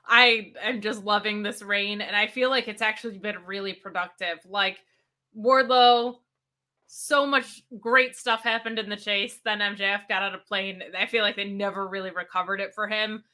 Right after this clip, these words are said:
Samoa Joe is just doing great heel work. I don't think the move is to have him ping pong it to Darby. Um, that first match where Darby bumped like hell for him was a ton of fun. I think we're gonna see a very different type of match coming up.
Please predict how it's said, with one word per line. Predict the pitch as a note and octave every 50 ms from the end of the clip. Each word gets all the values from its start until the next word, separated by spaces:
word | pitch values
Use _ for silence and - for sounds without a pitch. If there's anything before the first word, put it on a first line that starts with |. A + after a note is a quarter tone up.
| _ _ _ _
Samoa | - - A#3+ A#3+ C4 D4 C#4 A#3 G#3
Joe | G#3 G3+ G#3 G3 G3 G3
is | G3+ G3+ -
just | - G#3+ A3 -
doing | G3+ G3 F#3+ F#3 F#3+ -
great | F#3+ F3+ F#3 G3 F#3+ F#3+ F#3+ _
heel | _ - F3+ F#3 F3+ F3+ F#3
work. | F#3+ F#3 F#3 F#3+ F#3 _ - -
I | G3+
don't | G3+ G#3 G3+ G3+
think | G#3+ G3+ G3
the | G#3
move | G3 G3+ G3 G3 F3+
is | F#3+ G3 - -
to | F#3+
have | F3+ F#3 F#3 F#3
him | F#3 F#3 F#3+ -
ping | - G3+ G3 F#3+ G3
pong | F#3+ F#3 F#3+ F#3+
it | F#3+ F#3 -
to | - F3 _ -
Darby. | - G#3+ G#3+ A3+ A#3 A3 A3 A#3+ A#3 A#3 A#3 A3+ _ _ _ _ _ _ _ -
Um, | G3+ G#3 G3 F#3+ F3+ E3+ D#3+ - _ _ -
that | A3+ G#3 A#3 A#3 A3 -
first | - - A3 G#3+ G#3+ G#3+ -
match | A3 G#3 G#3 G#3 G#3 -
where | G#3 G#3 G3 G3
Darby | G#3+ G3 G3 G3 F#3+ F#3+
bumped | F#3+ F#3+ F#3+ F#3+ F#3+ -
like | F#3+ F3 E3
hell | - F#3 F3+ F#3
for | F#3 G3 G#3 G#3
him | G3+ G3 G3
was | F#3+ F#3+ F#3
a | F3+ E3+
ton | - F#3+ F#3+ F3+
of | E3+ -
fun. | - F#3+ F#3 F#3 F#3+ G3
I | - - G3
think | G3 G3 F3+ F3+
we're | F3+
gonna | F#3+ F#3 G3+
see | - G3+ F#3+
a |
very | E3+ F#3 F3+ F3+ F#3+
different | - G3+ - F#3+ F#3+ _ -
type | - G3 F#3+ G3 G3
of | A3 G#3+ G3+
match | G#3+ G#3 G#3+ G#3+ - - - - -
coming | - A3 A3 A3+ A3+
up. | A#3 A#3 A#3+ A3+ -